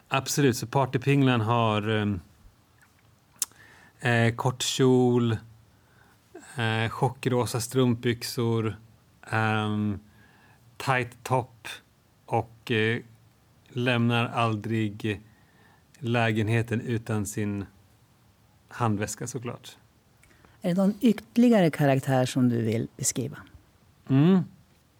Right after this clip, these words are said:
Speaker 1: Ja, men jag kan beskriva bråkmakaren som har, eh, tatueringar i ansiktet och slitna jeans, eh,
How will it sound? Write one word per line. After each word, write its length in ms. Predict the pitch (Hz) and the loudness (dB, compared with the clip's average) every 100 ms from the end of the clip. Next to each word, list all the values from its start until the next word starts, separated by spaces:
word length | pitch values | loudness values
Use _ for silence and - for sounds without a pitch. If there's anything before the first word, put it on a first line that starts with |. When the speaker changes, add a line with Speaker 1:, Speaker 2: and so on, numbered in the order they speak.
| - | -2
Speaker 1:
Ja, 120 | 135 | 2
men 140 | 151 | 4
jag 100 | 135 | 2
kan 160 | - 147 | 0 0
beskriva 920 | 139 - 143 139 127 127 127 123 117 110 - - | 0 -2 0 2 2 2 2 0 -2 -6 -12 -8
bråkmakaren 1200 | 107 139 143 123 - 135 143 131 - 107 107 127 - _ _ _ _ _ _ | 0 2 2 2 0 2 2 0 0 0 0 -4 -10 _ _ _ _ _ _
som 560 | - 123 113 110 113 | -6 0 2 2 2
har, 760 | 110 117 113 110 107 107 107 104 | 0 0 2 2 2 0 0 0
eh, 60 | 95 - _ _ _ _ _ | -2 -8 _ _ _ _ _
tatueringar 920 | - 117 - 127 135 139 131 123 117 | -10 -6 2 4 4 4 4 4 4
i 120 | 113 123 | 2 2
ansiktet 1300 | 117 110 107 - 117 117 - - 117 - _ - - | 2 2 0 -2 -4 -4 -12 -8 -8 -10 _ -14 -8
och 420 | 113 110 107 110 - _ _ _ _ _ _ _ _ _ | -6 -4 -4 -6 -10 _ _ _ _ _ _ _ _ _
slitna 640 | - - 127 117 - 120 | -10 -2 0 0 0 0
jeans, 760 | 110 117 117 107 110 - - - _ _ _ _ _ _ | 2 2 2 0 -2 -6 -16 -18 _ _ _ _ _ _
eh, 340 | 117 107 110 | -6 -2 -2